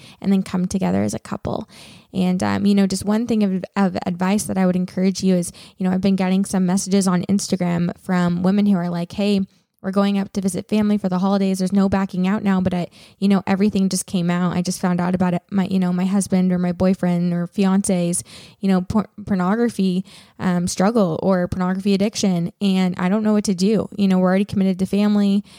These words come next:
Uh, and my best advice for you, if you're in that situation,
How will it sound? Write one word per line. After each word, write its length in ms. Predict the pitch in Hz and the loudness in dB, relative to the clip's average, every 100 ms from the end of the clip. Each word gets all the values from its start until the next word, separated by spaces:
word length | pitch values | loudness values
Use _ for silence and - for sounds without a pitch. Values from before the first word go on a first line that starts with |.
| - _ | -20 _
Uh, 320 | 185 180 175 - | -2 0 0 0
and 260 | 196 190 | 0 2
my 200 | 190 202 - | 2 2 0
best 320 | 202 208 - - | 0 0 -2 -8
advice 520 | 185 180 180 208 - | -4 -2 -2 -2 -4
for 120 | - | -2
you, 300 | 196 180 180 | 0 0 0
if 140 | 190 190 | 0 0
you're 160 | 185 | 0
in 100 | 185 | 0
that 220 | 208 208 | 0 -2
situation, 720 | 208 180 175 190 202 175 175 | -6 -2 2 2 2 0 -2